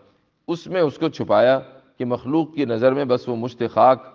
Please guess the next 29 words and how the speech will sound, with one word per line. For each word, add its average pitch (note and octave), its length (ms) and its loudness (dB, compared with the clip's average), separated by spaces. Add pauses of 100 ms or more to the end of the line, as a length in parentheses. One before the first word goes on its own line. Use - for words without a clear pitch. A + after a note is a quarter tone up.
(240)
या A#2+ 120 -2
इसके B2+ 260 -4
आवारिस A2+ 480 0
चलना A#2 260 -4
फिरना, A#2 360 -6
तिजारत A2 440 0
और G#2 120 -10
ज़राअत G#2 380 0
करना G#2+ 220 -6
ही B2+ 160 -4
आता A#2+ 300 2
है। A2+ 160 0 (460)
और A2+ 160 -2
कहते B2 340 0
हैं D3+ 160 -2
कि C3 140 -2
इनमें D#3 500 -2 (240)
हमसे A#2 340 -2
जायद A#2 340 2
कौन C3 240 -4
सी F3+ 160 -2
बात C#3+ 280 4
है, G2 140 -10 (480)
इसलिए C#3 280 -6
बतौर B2+ 340 0
ताज्जुब A#2 480 0
मुसन्निफ B2 400 -4
फरमाते G2 420 -6
हैं F#2 160 -8